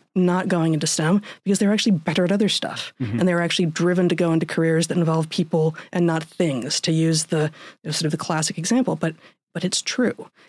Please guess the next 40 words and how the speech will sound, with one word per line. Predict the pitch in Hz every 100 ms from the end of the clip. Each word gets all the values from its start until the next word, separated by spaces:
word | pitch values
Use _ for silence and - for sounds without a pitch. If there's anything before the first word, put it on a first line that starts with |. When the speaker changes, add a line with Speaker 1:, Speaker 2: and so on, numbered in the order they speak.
| -
Speaker 1:
And | 190 180
no | 208 247
one | 247
is | 190
pointing | - - 240 240 165 131 131 - - -
to | - 180 170 160
girls | 170 180 202 214
being | - 190 180
better | 160 165 165
than | 165 165
boys | 160 156 160
at | -
reading | 170 185 170 156
as | 156
evidence | 156 160 165
of | 160
discrimination | 165 - 160 156 - 160
against | 147 151
boys, | 226 202 175 170 - - - - _
even | 185 180 175
though, | 160 -
A, | 175 180 196
it | 180
might | 170 175 170
be | 147
partially, | 135 143 175 143 180
given | 170 160 151
the | 147
way | 147
the | 143 151 151 - 196 196
m-, | 170 165 -
modern | 160 165 160 160
K | - 165
twelve | 160 151
education | 156 - 180 175 165
is, | 151
system | - 160 - 156
is | 143
set | 156 151
up, | 185